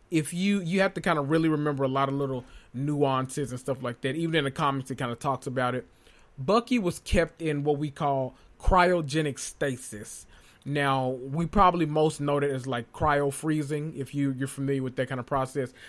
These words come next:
Think about when, like, they put people in those chambers, like, super cold to, like, freeze the fat cells and all that kind of stuff. Basically that. Every time Bucky wasn't on a murder mission, basically,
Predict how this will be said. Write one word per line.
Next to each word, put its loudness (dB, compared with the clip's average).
Think 8
about 6
when, 0
like, 2
they 4
put 4
people -2
in 0
those 0
chambers, 0
like, -4
super -4
cold 4
to, -4
like, -2
freeze -2
the -6
fat 0
cells 2
and -2
all 0
that -2
kind -4
of -8
stuff. -4
Basically 2
that. 0
Every 4
time 2
Bucky 2
wasn't 2
on 2
a 2
murder 2
mission, -2
basically, -2